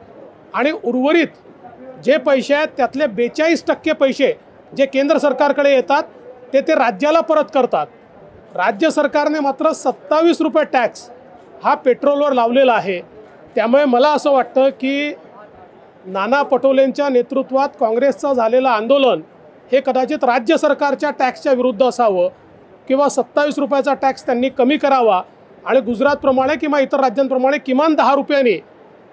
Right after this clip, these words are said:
हे पेट्रोल किंवा डिझेल स्वस्त करावं, याकरता हे आंदोलन असावं. किंवा दुसरी शंका अशी आहे की ते फार हुशार आहेत.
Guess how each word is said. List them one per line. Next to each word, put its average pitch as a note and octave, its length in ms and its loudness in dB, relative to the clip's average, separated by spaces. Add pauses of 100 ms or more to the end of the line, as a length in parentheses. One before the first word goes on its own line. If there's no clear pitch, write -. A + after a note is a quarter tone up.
(100)
हे B3 80 4
पेट्रोल C4 420 0
किंवा C4+ 200 0
डिझेल A#3 320 0
स्वस्त D4+ 420 -2
करावं, A3+ 360 2 (560)
याकरता C#4+ 440 0
हे D4+ 60 0
आंदोलन C4 420 2
असावं. A#3+ 380 -2
किंवा D4 220 -2
दुसरी B3 320 -4
शंका C#4 300 -4
अशी D4+ 280 2
आहे E3+ 140 2 (920)
की C#4 60 -8
ते D4+ 140 -2
फार D#4+ 180 0
हुशार D4 280 2
आहेत. G#3+ 180 2